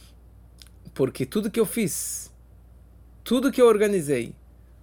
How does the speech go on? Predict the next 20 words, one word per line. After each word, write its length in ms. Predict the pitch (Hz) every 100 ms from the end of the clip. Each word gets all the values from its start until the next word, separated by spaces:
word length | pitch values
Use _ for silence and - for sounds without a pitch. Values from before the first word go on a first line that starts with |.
| -
foi 180 | 147 135
por 240 | 147 -
ordem 440 | 156 185 180 175 151
divina, 480 | 135 117 175 170
não 120 | 151 135
fui 220 | 143 139
eu 160 | 165
que 140 | 165 151
inventei, 520 | 123 127 120 160 156
não 120 | 143
fui 160 | 135 135
eu 120 | 156
que 140 | 151
criei, 400 | 143 131 135 147
nada 320 | 139 139 135 131
disso." 420 | 117 120 - 139 - - - - - - - - - - - - - - - - - - - - - - - - - - - - - - - - - - - - - - - - - - - - - - - - - -
E 80 | 147
a 60 | 143
Torá 260 | 170 233
descreve 720 | 247 233 - 180 160 120 120